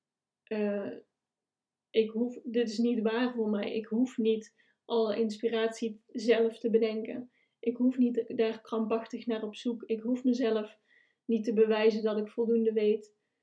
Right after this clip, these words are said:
Dat is gewoon niet aan mij. Dat, daar zit mijn, niet mijn consistente energie. Dus,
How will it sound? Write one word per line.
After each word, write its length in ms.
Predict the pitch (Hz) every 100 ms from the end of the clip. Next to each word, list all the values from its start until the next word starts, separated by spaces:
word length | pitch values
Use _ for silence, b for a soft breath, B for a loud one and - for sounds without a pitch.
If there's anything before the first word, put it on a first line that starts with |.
| _ _
Dat 140 | 220
is 140 | 233 233
gewoon 300 | 262 233 240
niet 160 | 233
aan 140 | - 214
mij. 280 | 220 220 208
Dat, 160 | 202 -
daar 180 | 220
zit 200 | 220 233
mijn, 440 | 233 214 220 214 - _
niet 240 | 247 233 220
mijn 220 | 220 220
consistente 640 | 226 220 - - 226 214
energie. 540 | 226 220 208 226 226
Dus, 460 | 208 220 - - -